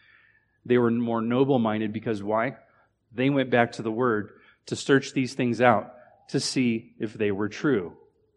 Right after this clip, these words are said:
We should ask Denny about that one, Greg. He proclaimed to them, and they were to hear, and then they searched the scriptures to see if they were true. So the word of God should be our foundation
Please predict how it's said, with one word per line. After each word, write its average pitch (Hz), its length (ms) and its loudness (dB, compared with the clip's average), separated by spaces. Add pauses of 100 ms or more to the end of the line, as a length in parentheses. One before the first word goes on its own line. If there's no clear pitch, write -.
(200)
We 113 80 -14
should 104 140 -10
ask 98 220 -6
Denny 95 220 -6
about 85 280 -10
that 92 180 -10
one, 85 160 -18
Greg. 85 200 -12 (360)
He 123 140 -8
proclaimed 120 460 -4
to 110 60 -10
them, 98 200 -8
and 98 100 -8
they 101 60 -8
were 101 140 -4
to 98 80 -6
hear, 139 380 0
and 101 80 -2
then 104 120 -4
they 104 80 -4
searched 107 320 -8
the - 80 -18
scriptures 101 460 -8
to 98 60 -12
see 104 160 -10
if 87 120 -12
they 92 100 -10
were 87 120 -12
true. 104 240 -10 (1200)
So 113 500 0 (200)
the 127 100 2
word 156 300 10
of 160 140 6
God 120 280 4
should 131 240 -2
be 127 140 2
our 120 120 4
foundation 113 880 0